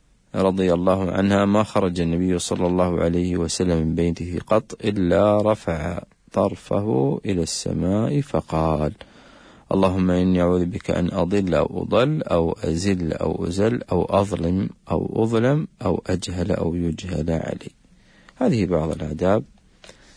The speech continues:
التي ينبغي الحرص عليها والمداومة على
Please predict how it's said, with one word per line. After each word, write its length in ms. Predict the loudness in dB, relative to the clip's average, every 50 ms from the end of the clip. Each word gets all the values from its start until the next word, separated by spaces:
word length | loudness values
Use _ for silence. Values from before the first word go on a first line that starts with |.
| -12 _ -2
التي 460 | 0 0 0 0 0 0 2 2 2
ينبغي 340 | 2 2 0 0 -2 -2 -2
الحرص 500 | -4 -4 -4 -4 -4 -4 -4 -6 -6 -4
عليها 840 | -2 -2 -2 -4 -4 -6 -6 -4 -4 -4 -4 -6 -4 -4 -4 -4 -4 -6 _ _ _ _ _ _ _ _ _ _ _ _ _ _ _
والمداومة 1400 | -4 -2 0 2 4 4 2 2 0 -4 -8 -8 -4 -2 0 2 2 2 2 4 4 4 2 2 0 -2 -2 -2
على 500 | -2 -2 -2 0 0 2 2 2 0